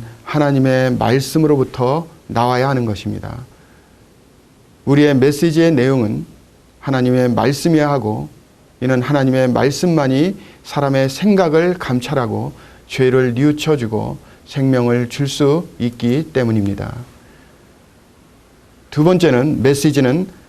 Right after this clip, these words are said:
하나님의 성령으로부터, 어, 나와야 합니다. 요한복음 십육 장 십삼 절에 "그러나 진리의 성령이 오시면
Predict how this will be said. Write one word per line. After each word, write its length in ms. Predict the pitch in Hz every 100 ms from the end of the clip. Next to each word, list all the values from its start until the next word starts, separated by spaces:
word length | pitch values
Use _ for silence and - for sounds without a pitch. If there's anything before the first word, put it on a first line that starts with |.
| - -
하나님의 540 | - 143 135 131 127
성령으로부터, 1120 | 127 180 190 190 180 170 143 - 131 127 190 -
어, 180 | 113 110
나와야 400 | 101 120 117 120
합니다. 400 | 143 104 101 101 113 - - - - - - - 120
요한복음 640 | 143 143 139 131 151 190 -
십육 480 | - - 156 147 135
장 200 | 139 135
십삼 520 | 135 185 - 160 165
절에 400 | 156 131 107 147 160 - - _ _ _ _ _ _ _ _ _ _ _ -
"그러나 480 | 156 151 143 143
진리의 480 | 139 - 156 185 196
성령이 400 | 190 165 151 147
오시면 580 | 143 110 120 107 110 147